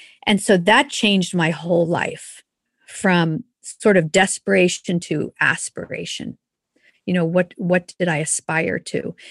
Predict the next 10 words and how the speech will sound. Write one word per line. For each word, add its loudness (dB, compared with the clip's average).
And 6
that 6
led 4
me 6
on 4
many 6
different 2
careers, 2
Clint, 0
because 2